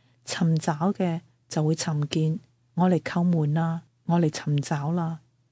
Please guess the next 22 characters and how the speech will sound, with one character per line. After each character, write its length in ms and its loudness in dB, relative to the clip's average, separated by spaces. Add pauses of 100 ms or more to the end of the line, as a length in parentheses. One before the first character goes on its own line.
(160)
求 160 0
你 120 2
親 280 4
自 160 0
為 220 -2
我 120 0
開 280 -2
門， 340 -2 (560)
親 300 6
自 320 -4
帶 160 -2 (180)
我 100 -2
尋 240 -6 (140)
見。」 300 -6 (1160)
跨 280 6
越 180 4
兩 260 2
千 240 4
年 240 4
的 180 0
融 260 0
會， 320 0